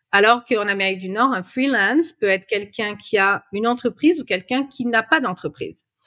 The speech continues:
Donc pour nous, quand en général on dit un freelance, euh,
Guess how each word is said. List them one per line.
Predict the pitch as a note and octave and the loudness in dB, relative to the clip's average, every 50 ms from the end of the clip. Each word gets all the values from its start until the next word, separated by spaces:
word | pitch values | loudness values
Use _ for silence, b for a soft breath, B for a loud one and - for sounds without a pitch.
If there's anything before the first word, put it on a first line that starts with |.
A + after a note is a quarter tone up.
| B B B B - | B B B B 0
Donc | G#3+ A3+ A#3 A#3 | 2 2 2 2
pour | - C4 C4 C4 | 2 2 4 4
nous, | C4 C4+ D4+ D#4+ E4+ E4 | 6 6 6 6 4 4
quand | - B3+ B3 A#3+ | 2 -4 -4 -2
en | B3+ A3+ | -4 -2
général | A#3 A#3 A#3+ A#3 A3+ A#3+ B3+ B3 | -2 0 0 0 0 0 0 0
on | A3+ A3 | -2 -6
dit | G#3 G#3+ G#3 F#3+ | -6 -4 -4 -4
un | F#3 F#3 | -4 -4
freelance, | - - - A#3 A3 G#3+ G#3 F#3+ G#3 B3+ D#4 G4 G4 - - - F#3 b b b b b b b _ - | -8 -10 -10 -8 -6 -2 -2 0 2 2 2 0 0 -4 -10 -12 -12 b b b b b b b _ 0
euh, | F#3+ G3 F#3+ F#3+ F#3 | 2 2 4 4 2